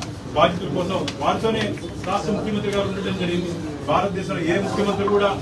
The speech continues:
అంత ప్రజల మధ్య ఉండి వారు కానీ, పవన్ కళ్యాణ్ గారు కానీ, మా సత్యకుమార్ గారు కానీ, మా మంత్రులు కానీ, మా ఎమ్మెల్యేలు కానీ అందరూ ప్రజలతో ఉన్నారు. గాల్లో తిరిగే సీఎం ఐదు సంవత్సరాలు చూ-, చూశారు మీరు.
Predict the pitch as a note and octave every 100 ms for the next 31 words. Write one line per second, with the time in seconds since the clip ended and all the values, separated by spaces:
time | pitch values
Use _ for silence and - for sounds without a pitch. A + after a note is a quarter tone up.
0 | F3 G3+ G3+ F3 G#3 - - - - F#3+
1 | D#3 D#3+ G3+ F3 E3+ G3+ F#3+ F3+ - -
2 | - - C3+ D3 E3+ F3+ E3+ F3+ F3+ D3+
3 | E3 F3+ F3 E3+ E3 D#3 E3 E3 D3+ C#3+
4 | C#3+ C#3 C#3+ - C#3 - F3+ F3+ E3+ D#3+
5 | D#3 D#3 F3 - E3+ - - F3+ D#3+ -
6 | E3 D3 C#3+ C#3 E3+ F3 D#3 D#3 D3 F#3+
7 | - D#3+ C3 B2+ F3 G#3 A#3+ G#3 A#3 A#3
8 | G#3 G3 G3 - - - - D3 E3 A3+
9 | G#3+ G3+ G3+ - G3+ G3+ F3+ F3 - -
10 | B2+ C3 C#3+ F#3+ F3 G3+ A3+ G3+ G3 F#3+
11 | F3+ G3 F#3+ F#3+ D#3